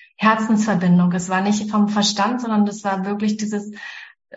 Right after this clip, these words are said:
dieses Gefühl, so geht das, so kann ich mich orientieren. Also dieser Kompass, von dem du gesprochen hast, Linat. Und gleichzeitig hat es so viel Platz gelassen für, ähm,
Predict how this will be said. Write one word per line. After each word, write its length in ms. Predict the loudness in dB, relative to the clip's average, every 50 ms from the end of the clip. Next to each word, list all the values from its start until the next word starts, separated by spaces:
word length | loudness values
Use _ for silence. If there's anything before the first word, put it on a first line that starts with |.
| _
dieses 760 | -14 -14 -12 -12 -12 -12 -6 -6 -2 0 2 2 2 2 0
Gefühl, 340 | 0 -2 -4 -2 -2 0 2
so 140 | 2 2 0
geht 300 | 0 0 0 0 0 -2
das, 120 | -2 -2
so 60 | -2
kann 220 | -2 0 0 2 2
ich 340 | 2 2 0 -2 -4 -2
mich 300 | 0 2 2 2 2 4
orientieren. 800 | 4 4 6 6 6 6 6 4 -2 -4 -2 -2 0 2 2 2
Also 160 | 0 0 -2 -2
dieser 240 | -2 0 -2 -2
Kompass, 500 | -4 0 0 0 0 2 0 0 -2 0
von 160 | 0 -2 0 0
dem 160 | 0 0 0
du 80 | -2
gesprochen 500 | -2 -2 -4 -4 -2 -4 -4 0 2 2
hast, 220 | 2 2 0 0 2
Linat. 320 | 6 6 6 6 4 -2 -4 -6 -12 -12 -14 -16 -16 -16 -18 _ _
Und 140 | 6 6 8
gleichzeitig 500 | 8 8 4 4 2 2 2 2 2 0
hat 140 | 0 0 0
es 120 | 0 -2
so 120 | -2 -2 0
viel 200 | 0 0 -2 0
Platz 320 | 0 0 0 -2 -4 -6
gelassen 500 | -6 -2 0 0 0 0 -2 -2 -2 -2
für, 200 | -2 -2 -4 -4
ähm, 680 | -4 -4 -4 -6 -6 -4 -2 -2 0 0 0 -2 -4 -6